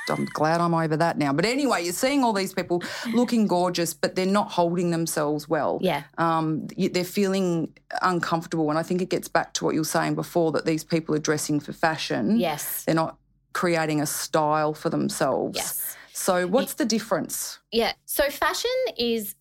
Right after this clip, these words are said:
Speaker 2: basically your following.
Speaker 1: Mm.
Speaker 2: So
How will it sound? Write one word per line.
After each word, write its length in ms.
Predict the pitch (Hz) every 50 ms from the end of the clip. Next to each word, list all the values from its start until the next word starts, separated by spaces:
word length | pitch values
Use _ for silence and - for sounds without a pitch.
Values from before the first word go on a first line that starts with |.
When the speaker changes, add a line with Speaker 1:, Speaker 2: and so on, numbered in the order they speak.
| _ _ _ _ _ -
Speaker 2:
basically 800 | 214 196 214 214 - - 220 - - 214 202 196 190 190 - -
your 140 | - - 269
following. 640 | - - 190 196 190 180 147 135 123 - - 175 160
Speaker 1:
Mm. 260 | 165 156 139 131 143
Speaker 2:
So 560 | - - - 190 180 175 185 185 180 180 -